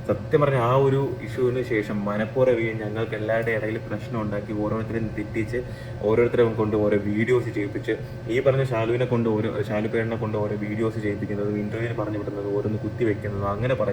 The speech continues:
ചേട്ടാ, ഇങ്ങനെ പറ ചേട്ടാ എന്ന് പറയിപ്പിക്കുന്ന എല്ലാം ഈ വിവിയാണെന്ന് നമ്മുടെ ഷാലുപ്പയുടെ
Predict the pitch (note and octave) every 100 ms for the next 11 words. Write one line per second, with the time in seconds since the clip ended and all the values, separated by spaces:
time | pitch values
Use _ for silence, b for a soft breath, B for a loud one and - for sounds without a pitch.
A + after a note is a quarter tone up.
0 | G2+ F#2+ G2 G#2 B2+ A2+ G#2 G#2 G#2 G#2
1 | G2+ G#2 G#2+ A2+ G#2+ G#2+ A2+ B2+ C#3 D#3+
2 | - B B - A2+ A#2+ B2 D#3 A#2 A2
3 | G#2+ A#2+ A#2+ - A2+ A2+ G#2+ G#2 G#2+ A#2
4 | G#2+